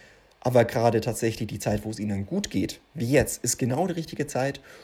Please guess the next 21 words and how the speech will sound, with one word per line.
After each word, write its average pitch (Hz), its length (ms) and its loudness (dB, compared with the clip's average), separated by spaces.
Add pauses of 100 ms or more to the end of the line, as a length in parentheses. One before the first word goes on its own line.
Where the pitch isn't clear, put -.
(160)
um 131 120 4
das 131 220 2
zu 139 100 0
machen, 120 200 0
um 107 80 -2
beim 104 100 2
Volkswagen-Beispiel 98 720 0
zu - 100 -6
bleiben. 98 360 -2 (340)
Ich 117 100 -12
glaub, 120 220 2
dass 117 160 -2
die 123 140 0
es 117 180 -4
inzwischen 117 380 -4
auch 117 80 -6
entdeckt 107 340 -2
haben 101 220 -2
und 101 80 -4
erkannt 117 340 -6
haben 104 240 -6